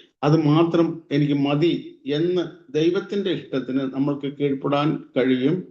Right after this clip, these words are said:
ഇല്ലെങ്കിൽ നമ്മുടെ സ്വന്തം ഇഷ്ടം നിറവേറ്റ-, നടത്തപ്പെടാൻ വേണ്ടി നമുക്ക് ദൈവത്തോട് റിബൽ, ദൈവത്തോട് മത്സരിക്കാനും കഴിയും. അങ്ങനെ മത്സരിക്കുന്നവരെ കുറിച്ച് ആണ് അഞ്ചാം വാക്യത്തിൽ പറഞ്ഞിരിക്കുന്നത്.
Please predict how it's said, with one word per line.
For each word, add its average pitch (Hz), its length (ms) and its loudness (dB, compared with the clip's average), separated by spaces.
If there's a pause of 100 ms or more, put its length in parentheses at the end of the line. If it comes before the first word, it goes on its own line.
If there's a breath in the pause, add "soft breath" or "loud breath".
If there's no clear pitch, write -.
(340)
ഇല്ലെങ്കിൽ 156 680 2
നമ്മുടെ 147 260 -2
സ്വന്തം 151 400 -2
ഇഷ്ടം 143 340 0
നിറവേറ്റ-, 139 560 -2
നടത്തപ്പെടാൻ 139 720 0
വേണ്ടി 135 460 2
നമുക്ക് 135 400 -2
ദൈവത്തോട് 135 580 -2
റിബൽ, 143 380 -2 (260)
ദൈവത്തോട് 135 340 4
മത്സരിക്കാനും 131 640 -2
കഴിയും. 107 440 -8 (520)
അങ്ങനെ 196 280 4
മത്സരിക്കുന്നവരെ 185 920 0
കുറിച്ച് 175 360 -4
ആണ് 165 520 -4
അഞ്ചാം 156 320 0
വാക്യത്തിൽ 147 360 -2
പറഞ്ഞിരിക്കുന്നത്. 139 560 0